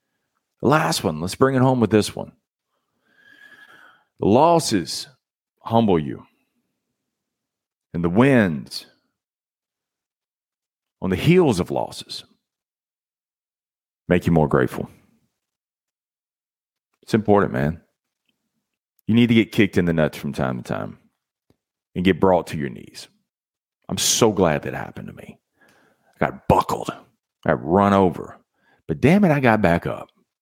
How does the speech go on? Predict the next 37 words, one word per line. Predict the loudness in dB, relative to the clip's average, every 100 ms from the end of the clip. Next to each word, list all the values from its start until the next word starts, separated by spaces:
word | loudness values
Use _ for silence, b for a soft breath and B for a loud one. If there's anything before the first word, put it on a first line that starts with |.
| _ _ -18
I | -6
got | -4 -2
back | 0
up | 0 0
f-, | -2 -4 -2
because | 0 2 0
of |
faith. | 0 -2 -4 -8 -14 -20 _ _ _ _ _ _ _ _ _ _ _ _ _
And | -2
when | 0
I |
got | 0 0
back | -2 2
up | 2 2
and | 0 -2
stepped | -2 -2 0
out | 0
in | -2
faith | -2 -2 0 -2 -6 -14 _ _ _ _ _ _ _ _ _ _ _
and | -4
came | 2 4
out | 4 4
the | 2
other | 0
side, | -2 -2 -2 -4
it | -4
created | 0 2 2
confidence. | 2 -2 -4 -10 -16 -20 _ _ _ _ _ _ _ _ _ _ _ _ -4
It |
also | 0 2 2 2
makes | 4 2 2
me | 0
more | 0 0 -2 -4 -6 _ _ _ _ -8
grateful. | -4 -4 -6 -12 -14 -20 _ _ _ _ _ _ _ _ _ _ _ _
Dude, | 0 0 -2
you | 2 4
know, | 6 4 2